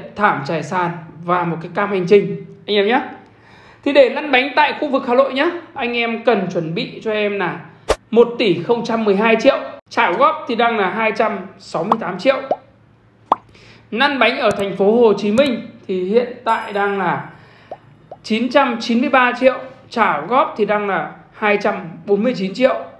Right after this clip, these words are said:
Còn lăn bánh ở tỉnh nhá, anh em cần chuẩn bị cho em là chín trăm bảy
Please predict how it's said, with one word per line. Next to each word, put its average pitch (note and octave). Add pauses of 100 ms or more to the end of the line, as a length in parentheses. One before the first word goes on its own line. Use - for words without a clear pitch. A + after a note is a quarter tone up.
(640)
Còn A#3+
lăn C#4+
bánh A#3+
ở B3+
tỉnh A3
nhá, C#4+ (180)
anh A3+
em A3+
cần G3
chuẩn D3+
bị -
cho G#3
em G3
là D#3 (380)
chín A3
trăm A#3 (120)
bảy A#3